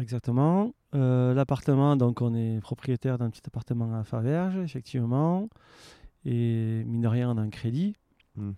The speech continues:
Speaker 1: qui court encore. Et du coup, dans le budget, même si, euh, Agnès avait un peu d'argent de côté, puisque ce voyage qu'elle avait en tête depuis longtemps, euh,
Speaker 2: Hmm.
Speaker 1: elle avait économisé. Le camping-car, on avait un crédit, euh, familial, donc
Speaker 2: Ouais.
Speaker 1: ça, c'était,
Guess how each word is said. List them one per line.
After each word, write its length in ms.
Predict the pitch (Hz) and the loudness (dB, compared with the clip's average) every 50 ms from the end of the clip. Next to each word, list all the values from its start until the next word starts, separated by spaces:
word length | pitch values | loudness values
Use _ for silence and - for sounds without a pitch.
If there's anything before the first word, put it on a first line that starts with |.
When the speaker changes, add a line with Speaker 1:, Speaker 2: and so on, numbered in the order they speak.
| - - | -8 -10
Speaker 1:
qui 100 | - 131 | -10 -6
court 260 | - - 131 110 107 | -2 -2 -2 0 -2
encore. 500 | 110 113 - 160 170 175 170 180 175 - - | -4 -2 2 2 2 4 4 2 0 0 -2
Et 280 | 143 123 120 117 117 | -4 -4 -4 -4 -6
du 140 | 117 113 113 | -8 -12 -10
coup, 180 | - - 165 156 | -4 -2 0 2
dans 140 | 143 131 | 2 0
le 60 | 127 120 | 0 0
budget, 560 | 117 120 117 117 113 135 160 175 180 190 185 | -4 -6 -6 0 2 4 6 6 6 6 4
même 220 | 156 139 139 143 | 4 4 2 2
si, 340 | 135 - - 151 151 151 147 | 0 -2 -4 -2 0 2 4
euh, 180 | 139 139 131 127 - - - - - - - - - - - - - - _ _ _ - | 4 2 2 0 -2 -8 -16 -20 -20 -20 -20 -20 -20 -20 -20 -20 -20 -20 _ _ _ 2
Agnès 340 | 143 139 147 160 160 147 - | 4 4 6 6 4 4 4
avait 160 | 147 139 139 | 6 6 6
un 120 | 139 135 | 6 4
peu 120 | 139 - 151 | 4 4 4
d'argent 280 | 143 139 135 131 143 | 4 4 4 4 4
de 60 | 139 131 | 2 2
côté, 360 | - 147 135 - - 151 143 | 2 2 2 4 2 0 0
puisque 360 | - - 123 - - 143 135 | -2 -6 -12 -2 0 0 0
ce 160 | 127 - - | 0 -2 -2
voyage 340 | 131 131 131 131 127 123 120 | 0 2 4 4 2 2 0
qu'elle 160 | - 135 131 | 0 0 2
avait 120 | 127 127 127 | 2 4 2
en 100 | 127 127 | 2 2
tête 220 | - 127 - - | 0 -2 -2 0
depuis 260 | 127 123 120 - 135 123 | 0 -2 0 0 0 0
longtemps, 480 | 120 123 123 - 135 127 127 127 123 | 0 0 2 2 2 2 2 2 0
euh, 240 | 117 117 117 113 113 110 - | 0 0 0 -2 -2 -4 -6
Speaker 2:
Hmm. 140 | 104 104 92 - - _ | -10 -12 -12 -14 -8 _
Speaker 1:
elle 120 | - 135 127 | 0 2 2
avait 200 | 120 117 127 127 | 2 2 2 0
économisé. 840 | 123 - - 131 127 123 123 123 117 120 147 160 170 180 180 185 185 | 2 2 2 2 4 4 4 2 2 4 4 6 6 6 6 6 6
Le 100 | 170 151 | 4 4
camping-car, 720 | - - 143 143 - - 147 139 - 151 143 147 147 147 139 | 4 4 2 2 2 0 0 2 4 4 4 6 4 4 2
on 100 | 135 127 | 2 2
avait 400 | 123 120 117 120 123 123 123 123 | 0 0 0 0 0 0 0 0
un 120 | 123 123 123 | 0 0 -2
crédit, 480 | - - 135 131 127 131 135 139 135 | -2 -4 -4 -4 -4 -4 -2 -2 -2
euh, 200 | 127 127 123 123 | 0 0 -2 -4
familial, 640 | 117 - - 127 131 131 131 135 135 131 131 131 127 | -2 -2 -2 -2 0 0 0 0 0 0 0 0 -2
donc 180 | 120 120 117 110 | -4 -4 -4 -4
Speaker 2:
Ouais. 120 | 104 98 | -6 -2
Speaker 1:
ça, 160 | 92 135 131 123 | 0 0 0 0
c'était, 560 | - - - - 127 123 123 123 120 117 | -2 -6 -8 -6 -4 -4 -2 -2 -2 -4